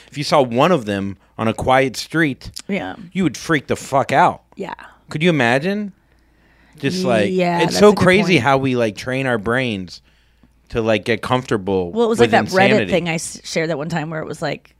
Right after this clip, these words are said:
Speaker 2: the woman's like, "Do you wanna know if you're a real New Yorker?" And she just goes, "Wah!"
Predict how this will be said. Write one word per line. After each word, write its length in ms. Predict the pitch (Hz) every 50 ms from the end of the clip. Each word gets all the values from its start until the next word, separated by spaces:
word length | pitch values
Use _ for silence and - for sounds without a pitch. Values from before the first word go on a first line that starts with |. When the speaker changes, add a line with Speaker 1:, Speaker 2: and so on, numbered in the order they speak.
| _ _ -
Speaker 2:
the 260 | - - - 175 175
woman's 320 | 175 170 165 170 165 151 160
like, 160 | 156 165 -
"Do 80 | - 208
you 60 | 208
wanna 200 | 220 220 220 214
know 160 | 214 202 202 202
if 100 | 208 202
you're 120 | 202 196
a 40 | 185
real 180 | 190 185 190
New 140 | 185 185 180
Yorker?" 580 | 175 175 175 175 175 175 208 208 214 220 208 208 _ _ _ _ _ _ -
And 80 | - 185
she 100 | - 185
just 140 | 208 196 -
goes, 180 | 190 196 - - - - - -
"Wah!" 160 | 269 - -